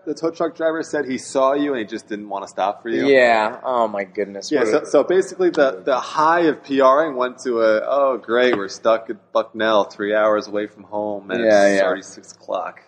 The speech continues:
Speaker 2: Yeah. But anyway, but, you know, stories like that, you laugh about it years later, you know? Um, gr-, you know, great stuff. Uh,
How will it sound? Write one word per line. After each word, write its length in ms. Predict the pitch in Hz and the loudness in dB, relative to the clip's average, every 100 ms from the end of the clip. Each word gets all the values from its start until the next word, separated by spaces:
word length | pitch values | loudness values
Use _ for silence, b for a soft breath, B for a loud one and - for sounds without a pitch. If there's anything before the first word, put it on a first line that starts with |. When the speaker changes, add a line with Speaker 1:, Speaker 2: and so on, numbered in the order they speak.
| - | -10
Speaker 2:
Yeah. 380 | 110 101 95 92 _ b b b - | -2 0 0 -4 _ b b b 0
But 180 | 147 92 | 2 2
anyway, 460 | 185 175 131 120 135 | 0 2 2 2 4
but, 200 | 214 180 | 0 0
you 140 | 196 | 0
know, 120 | 180 175 | 0 0
stories 380 | 185 190 190 | 2 2 4
like 180 | 185 185 | 2 2
that, 180 | 196 143 | 2 2
you 80 | 139 | 2
laugh 320 | 139 147 - | 2 2 0
about 240 | 127 117 | 0 0
it 80 | 113 | 0
years 220 | 113 117 107 | -4 -8 -4
later, 340 | 117 135 113 | -2 -2 -4
you 200 | 107 113 | -12 -8
know? 240 | 110 113 - b b b | -4 -4 -8 b b b
Um, 720 | 131 135 127 123 120 120 110 _ _ _ _ - 120 | 2 4 4 2 0 -4 -18 _ _ _ _ -20 -16
gr-, 80 | - 147 92 127 | -12 -12 -12 -8
you 140 | 117 | -6
know, 160 | 92 98 | -6 -6
great 260 | 117 113 | -6 -6
stuff. 340 | - 98 92 - b b b - | -6 -6 -6 -10 b b b -8
Uh, 220 | 120 117 | -4 -4